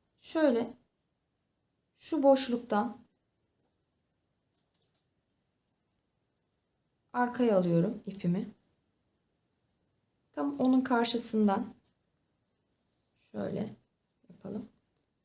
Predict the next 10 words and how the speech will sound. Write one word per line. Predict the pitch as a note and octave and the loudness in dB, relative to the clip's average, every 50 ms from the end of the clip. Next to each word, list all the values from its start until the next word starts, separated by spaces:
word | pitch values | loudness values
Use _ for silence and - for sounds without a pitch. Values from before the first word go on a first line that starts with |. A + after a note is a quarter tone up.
| _ _ _ | _ _ _
Karşısındaki | - C#4+ C4+ C4 C4 - B3 - - B3 A#3+ A#3+ A#3+ - A3 G#3 | -4 -2 -2 -2 -2 -2 -2 -2 0 0 0 0 0 0 0 0
boşluktan | G#3+ G#3 G#3 - G3+ - - - - F#3+ G3+ G#3+ G#3 - _ _ _ _ _ _ _ _ _ _ _ _ _ _ _ _ _ _ _ _ _ _ _ _ _ _ | 0 0 0 -4 -6 -10 -10 -10 -8 -8 -8 -8 -10 -14 _ _ _ _ _ _ _ _ _ _ _ _ _ _ _ _ _ _ _ _ _ _ _ _ _ _
şöyle | _ - - - A3 G#3+ G3+ F#3 F3 F#3 G3+ A3 | _ -20 -12 -8 -6 -4 -2 -2 -2 -4 -4 -6
zincirimin | G#3 G#3+ G#3 G#3 G3+ G3+ G3 G3 G3+ G3 F#3+ | -6 -2 0 0 0 0 -2 -4 -4 -4 -2
boşluğu | G3 F#3 F#3+ - - F#3 F3+ E3+ | -4 -4 -6 -6 -6 -4 -2 -2
var | E3+ E3+ E3+ E3+ E3+ | 0 0 -2 -2 -2
burada. | E3+ E3+ E3 G#3+ A#3 C4 C4 - _ _ _ _ _ _ _ _ _ _ _ _ _ _ _ _ - | -4 -4 -4 -6 -6 -8 -10 -14 _ _ _ _ _ _ _ _ _ _ _ _ _ _ _ _ -4
Diğer | B3+ C4 A#3+ G#3 | -2 0 0 -2
ipimi | F#3+ - - F3+ F3 F3+ F#3+ | -2 -4 -4 -4 -2 -2 -4
de | - - - | -6 -8 -12